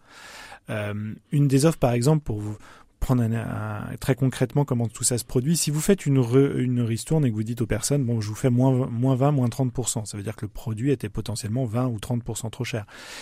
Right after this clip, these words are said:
Si par contre vous dites, « Bah, pour, euh, euh, deux bouteilles achetées, je t'offre la troisième, je ne dégrade pas le prix facial de la, de ma bouteille, je fais juste une opération volumique en plus. » Tout ça, c'est, c'est, c'est du concret dans la vie du commerce pour essayer de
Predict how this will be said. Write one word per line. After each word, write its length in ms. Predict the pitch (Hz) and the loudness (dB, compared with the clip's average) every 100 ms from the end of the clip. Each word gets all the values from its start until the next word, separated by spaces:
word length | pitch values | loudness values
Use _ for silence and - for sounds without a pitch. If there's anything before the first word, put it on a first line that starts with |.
| - - | -16 -10
Si 160 | - 156 | -2 4
par 200 | 175 - | 4 6
contre 260 | 196 185 | 6 6
vous 80 | 147 | 4
dites, « 460 | 139 156 151 - - 139 | 4 2 2 -4 -12 -2
Bah, 180 | 123 | -2
pour, 480 | 120 - 139 143 123 | 0 0 2 2 4
euh, 300 | 120 117 113 - - - | 4 2 0 -4 -16 -8
euh, 100 | 120 | -4
deux 160 | 113 135 | 4 4
bouteilles 360 | 139 147 143 131 | 4 4 6 6
achetées, 500 | 127 - - 143 131 | 2 0 2 2 2
je 120 | 117 | 2
t'offre 280 | 151 139 117 | 4 2 0
la 60 | |
troisième, 640 | - - 120 117 160 214 - - | -4 0 2 6 6 6 0 0
je 140 | 120 | 0
ne 80 | 127 | 4
dégrade 400 | 139 156 151 143 | 2 2 0 -2
pas 160 | - 147 | 2 2
le 140 | 127 | 2
prix 380 | 113 - 160 143 | 0 -2 -2 -2
facial 640 | - 135 120 - 143 131 110 | -2 -2 0 4 4 4 -2
de 80 | |
la, 720 | 107 104 101 98 98 98 98 104 104 | -4 -4 -4 -6 -8 -8 -8 -10 -6
de 80 | 110 | -4
ma 140 | 107 | -4
bouteille, 400 | 104 113 160 190 190 - - | -4 4 6 6 2 -14 -16
je 140 | - 113 | -6 -2
fais 140 | 127 | 0
juste 300 | 117 151 180 | 4 4 4
une 100 | 131 | 2
opération 420 | 120 117 113 151 | 2 2 2 4
volumique 440 | 143 127 127 156 147 | 4 6 6 4 4
en 80 | 135 | 2
plus. » 240 | - 113 - - - | 2 -4 -6 -18 -16
Tout 80 | - | 0
ça, 160 | - 175 | 4 4
c'est, 280 | - 131 - | 4 0 0
c'est, 280 | - 135 117 | 0 0 -2
c'est 200 | - - | 0 0
du 140 | 113 | 0
concret 540 | 120 165 156 - 165 151 | 2 4 4 4 4 4
dans 100 | 127 | 4
la 100 | 113 | 2
vie 140 | 117 | 2
du 140 | 147 139 | 0 2
commerce 420 | 131 123 160 160 | 2 4 2 0
pour 180 | - 120 | 0 0
essayer 440 | 120 135 127 135 | 2 2 2 2
de 180 | 117 | 2